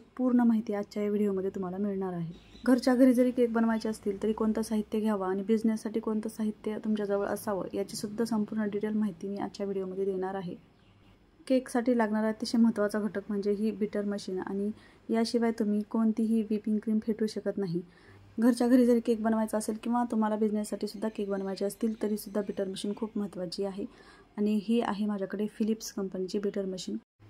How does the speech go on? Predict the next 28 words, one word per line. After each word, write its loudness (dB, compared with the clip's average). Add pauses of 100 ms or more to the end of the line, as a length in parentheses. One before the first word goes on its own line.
(120)
साडेतीनशे 6
वॅटची 2
आहे 4
आणि 2
ही 4
मला 2
दोन 4
हजार 2
रुपयाला -2
मिळाली. 0
दोन 6
वर्ष 4
झालं 0
मी -2
ह्याला -2
वापरते -2
आणि -2 (140)
खूप -4 (140)
छान 0 (120)
आहे. -4 (480)
जर 6
आपली 2
bitter 0
machine 0
चांगल्या 0
कंपनीची 2
असेल -4
तर 0